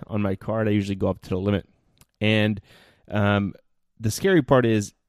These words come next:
uh, eighty percent of Americans use credit cards, right? So credit cards are not this foreign idea. Most people, if you look around you, have and use credit cards. Out of those eighty percent that do use them,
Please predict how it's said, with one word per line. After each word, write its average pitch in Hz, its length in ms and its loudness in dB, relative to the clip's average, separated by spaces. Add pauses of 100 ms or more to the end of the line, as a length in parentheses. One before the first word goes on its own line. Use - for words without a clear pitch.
(100)
uh, 104 240 -4
eighty 160 240 0
percent 135 260 -2
of 113 80 -2
Americans 113 420 0
use 107 140 0
credit - 320 -8
cards, - 280 -14
right? 104 200 -2
So 110 100 0
credit 151 300 0
cards 135 240 2
are 107 80 2
not 110 320 -2
this 101 320 -4 (380)
foreign 110 480 2
idea. 92 460 -2
Most 117 520 2
people, 101 400 0
if 95 100 -4
you 104 80 -2
look 104 220 -2
around 107 400 0
you, 95 300 -2 (460)
have 117 420 0 (100)
and 110 240 0
use 98 300 2
credit 151 340 0
cards. - 320 -16 (800)
Out 190 120 2
of 208 120 2
those 185 180 8
eighty 160 220 2
percent 147 300 -2
that 117 160 2
do 135 200 8
use 117 300 4
them, 101 240 0